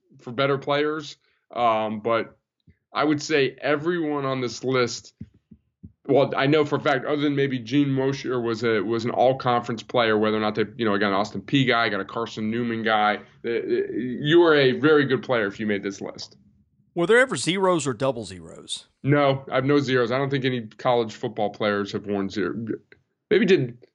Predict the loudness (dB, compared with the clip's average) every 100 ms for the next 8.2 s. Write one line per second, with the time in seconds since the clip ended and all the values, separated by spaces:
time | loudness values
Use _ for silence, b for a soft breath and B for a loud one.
0 | -6 0 0 0 -6 -6 0 2 2 0
1 | 0 0 0 -2 0 2 2 0 -2 0
2 | -2 -2 -6 -4 -4 -4 -6 -14 _ -20
3 | _ -20 _ _ _ -20 _ _ _ _
4 | _ _ _ _ -10 -6 -2 0 2 0
5 | -2 -2 -2 -2 -4 -8 -12 -10 -10 -10
6 | -10 -10 -8 -8 -8 -12 -20 _ _ _
7 | _ _ -4 -2 0 -2 0 0 2 2
8 | 2